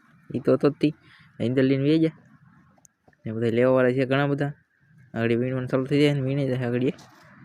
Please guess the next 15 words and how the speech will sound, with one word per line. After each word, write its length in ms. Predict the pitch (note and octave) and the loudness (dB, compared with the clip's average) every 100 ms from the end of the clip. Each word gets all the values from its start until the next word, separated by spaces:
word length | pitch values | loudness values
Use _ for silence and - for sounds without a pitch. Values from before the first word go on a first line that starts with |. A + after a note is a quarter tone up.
| - _ _ _ A2 | -20 _ _ _ -2
ને 80 | |
તરત 200 | A#2+ C#3+ | 2 2
ને 120 | C#3+ C#3 | 2 2
તરત 200 | C#3+ B2+ | 2 2
જોખી 280 | D3+ E3 | 2 2
જ 40 | D#3 | 0
નાખવાનું 320 | D#3 D#3 D#3 | 0 0 0
આપણે 200 | D#3 D3 | 2 2
આગળ 140 | C#3+ | 4
એ 340 | C#3 C#3 C3+ C3 _ - | 4 4 2 -2 _ -2
વીણી 220 | C3 D3+ | 0 2
જાય 100 | C#3+ | 2
એટલે 160 | C3 C3+ | 2 2
જોખે 220 | D#3+ E3+ | 2 2
રાખવાનું. 340 | C#3+ - C3 | 0 -2 -8